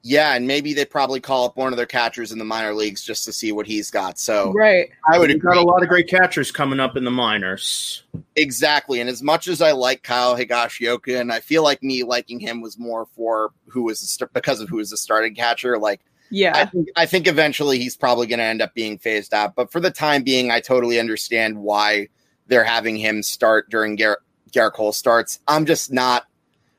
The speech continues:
Speaker 1: I just don't completely agree with it because I, I wanna go with the hot hand. But anyways, speaking of the hot hands, we had Luke Voit returning from the I L. He had a big home run, his first at bat off the I L too. It's like,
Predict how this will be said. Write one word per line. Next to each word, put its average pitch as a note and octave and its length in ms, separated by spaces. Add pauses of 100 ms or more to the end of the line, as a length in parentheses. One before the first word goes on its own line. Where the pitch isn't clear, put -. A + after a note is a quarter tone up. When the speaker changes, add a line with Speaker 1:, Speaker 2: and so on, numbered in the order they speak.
(140)
Speaker 1:
I F#3+ 100
just F#3+ 240
don't F3+ 220
completely C#3 520
agree G#2+ 220
with E2+ 140
it - 120
because A2 240
I, B2+ 200
I C3+ 100
wanna C#3+ 220
go B2 100
with A2+ 120
the G#2+ 60
hot G#2 200
hand. G2+ 240
But C3+ 100
anyways, B2+ 560 (440)
speaking A3+ 520
of F3+ 140
the E3 100
hot C3+ 240
hands, B2 400
we C3+ 140
had D3 260
Luke D3+ 300
Voit C3+ 360
returning C3 440
from C3+ 140
the B2 100
I A#2 180
L. A#2+ 160
He A#2+ 140
had A#2 120
a G#2+ 40
big C3 240
home C3+ 280
run, B2 460
his - 260 (220)
first F3+ 320
at C#3 200
bat D3+ 300 (200)
off B2+ 320
the B2+ 120
I A2+ 180
L A2 160
too. D3 260
It's G#2 160
like, C3+ 260